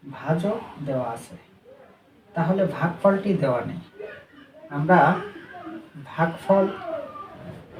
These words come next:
বের করার সূত্র এখানে দেখি, ভাগফল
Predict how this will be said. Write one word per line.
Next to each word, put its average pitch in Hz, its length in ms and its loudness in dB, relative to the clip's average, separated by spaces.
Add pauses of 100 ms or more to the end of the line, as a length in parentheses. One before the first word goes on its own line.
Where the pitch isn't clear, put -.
(640)
বের 156 180 6 (100)
করার 165 320 8 (680)
সূত্র - 480 -2 (3000)
এখানে 156 280 0 (120)
দেখি, 143 260 0 (420)
ভাগফল - 420 0